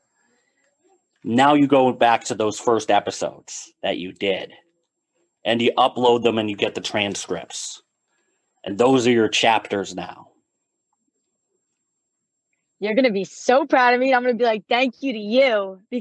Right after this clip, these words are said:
Speaker 2: because really, th-, you're so amazing.
Speaker 1: Yeah, that, that's what I'm here for. But
Speaker 2: <laughs> Thank
Speaker 1: now you
Speaker 2: you.
Speaker 1: have that book of forty thousand words, and you edit it so that it speaks specifically to Grace.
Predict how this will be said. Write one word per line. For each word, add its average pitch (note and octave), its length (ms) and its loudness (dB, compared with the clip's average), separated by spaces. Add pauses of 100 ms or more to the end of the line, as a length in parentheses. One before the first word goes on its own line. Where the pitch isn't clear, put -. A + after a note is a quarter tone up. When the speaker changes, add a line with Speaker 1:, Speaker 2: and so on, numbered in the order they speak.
(200)
Speaker 2:
because F#3+ 140 -8
really, A3 800 -2
th-, A3+ 140 -14
you're A3+ 200 -10
so C4 260 -4
amazing. A#3+ 760 -6
Speaker 1:
Yeah, - 180 -6 (240)
that, E3+ 180 2
that's E3 320 0
what D#3+ 160 4
I'm D3+ 120 2
here D#3+ 140 4
for. - 220 -4 (960)
But D3 380 2
Speaker 2:
<laughs> - 80 -20
Thank - 160 -14
Speaker 1:
now F3 340 4
you F3+ 180 2
Speaker 2:
you. D3+ 120 -2
Speaker 1:
have D3 280 0
that A#2+ 360 0
book B2+ 420 0 (1800)
of C3 720 0 (840)
forty F3 360 2
thousand C3+ 380 2
words, - 500 -4 (260)
and B2+ 180 0
you B2 140 2 (120)
edit D3 380 2
it C#3+ 320 -2
so B2+ 200 -2
that A#2+ 160 0
it A#2+ 100 -6
speaks - 380 -6
specifically B2+ 720 -4
to A2+ 120 -8
Grace. - 640 -10